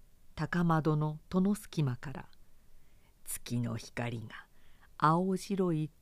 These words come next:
財布みすじ流れ込んでいる。ついさっきまでヤグの裾の方にあったのが、今はずっ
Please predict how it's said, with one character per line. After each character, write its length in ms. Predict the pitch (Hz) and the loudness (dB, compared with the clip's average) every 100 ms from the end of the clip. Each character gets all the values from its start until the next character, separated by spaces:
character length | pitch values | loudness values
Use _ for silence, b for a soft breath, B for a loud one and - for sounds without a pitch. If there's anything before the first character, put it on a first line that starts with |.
| - | -20
財 300 | - 175 202 | 0 2 2
布 160 | - 185 - _ _ _ _ _ _ _ _ _ _ _ _ _ - - - - | -2 -6 -6 _ _ _ _ _ _ _ _ _ _ _ _ _ -20 -20 -18 4
み 180 | 208 247 | 4 4
す 200 | - 214 | 4 2
じ 220 | 120 131 | 2 -4
流 40 | 123 139 156 | 0 2 2
れ 80 | 151 | 2
込 220 | - 139 | 0 -2
ん 120 | 123 104 | 0 -4
で 80 | |
い 60 | - | -10
る。 200 | - - - - - - - - - - - - - - - | -18 -20 -20 -20 -20 -20 -20 -20 -20 -20 -20 -20 -20 -20 -4
つ 160 | 311 | 0
い 100 | 269 | 0
さ 180 | - 226 | 0 -4
っ 60 | - - | -4 -4
き 120 | 147 | -2
ま 160 | 120 | -2
で 240 | 113 - - - - 151 | -4 -10 -16 -20 -10 -2
ヤ 200 | 151 190 | 2 4
グ 180 | 185 | 4
の 220 | 135 123 117 | 2 -2 -4
裾 360 | - 185 214 | -6 -4 0
の 140 | 214 226 | 0 0
方 240 | - 214 | 2 2
に 180 | 147 131 | 2 -2
あ 100 | 139 | -4
っ 60 | - | -6
た 100 | - | -8
の 160 | 104 90 | -8 -8
が、 220 | - - - - - - - - - - | -12 -16 -18 -20 -20 -20 -18 -18 -20 -6
今 260 | 247 254 214 | 0 4 4
は 160 | 190 196 | 4 2
ず 140 | |
っ 60 | 214 | -2